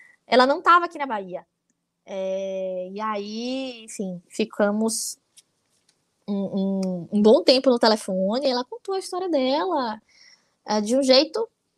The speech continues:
muito tranquilo. Mas as outras meninas, né, as entrevistas foram todas pessoalmente, no caso das outras, é, foi um, um pouco mais delicado, né? Tipo, teve uma, uma menina, uma das adolescentes,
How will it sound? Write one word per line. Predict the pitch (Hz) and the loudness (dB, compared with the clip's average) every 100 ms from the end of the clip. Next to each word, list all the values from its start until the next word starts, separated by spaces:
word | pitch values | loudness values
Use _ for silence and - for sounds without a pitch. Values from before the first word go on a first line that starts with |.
| _ | _
muito | 226 277 359 | -6 -4 0
tranquilo. | 453 440 269 240 240 _ _ - | -2 0 0 0 -2 _ _ 2
Mas | 226 233 | 4 6
as | 320 277 | 4 4
outras | 247 247 277 381 196 - | 6 6 4 0 -10 -10
meninas, | 311 302 262 269 302 | -12 -10 -8 -8 -8
né, | 294 269 339 | -6 -6 -6
as | |
entrevistas | 254 233 240 220 | -6 -4 -4 -2
foram | 226 226 | -6 -4
todas | 220 220 | -4 -4
pessoalmente, | 233 240 220 196 214 - | -4 -4 -4 -6 -8 -8
no | 254 | -4
caso | 208 196 | -2 0
das | 202 202 | 0 0
outras, | 196 196 208 302 339 - - - _ _ _ | 0 -2 2 2 2 -8 -20 -20 _ _ _
é, | - 196 190 196 190 185 185 - | 2 6 8 8 6 2 -2 -6
foi | 208 | -6
um, | 233 - | -6 -14
um | 247 | -10
pouco | 254 269 | -8 -6
mais | 294 330 320 | -4 0 2
delicado, | 339 415 370 277 196 190 | 2 0 0 0 -2 -4
né? | 175 196 285 | -6 -4 -4
Tipo, | - 190 190 190 | -6 -4 -2 -2
teve | 208 202 226 | -2 -2 0
uma, | 240 269 262 - | 2 6 6 4
uma | - 208 | 0 -2
menina, | 214 196 247 349 220 - _ _ _ _ _ _ | 0 -2 -2 2 0 -2 _ _ _ _ _ _
uma | 185 190 | -6 -2
das | 196 190 180 196 | 2 2 2 -2
adolescentes, | 190 185 180 - 180 240 - 214 | -2 0 -2 -4 -10 -10 -10 -12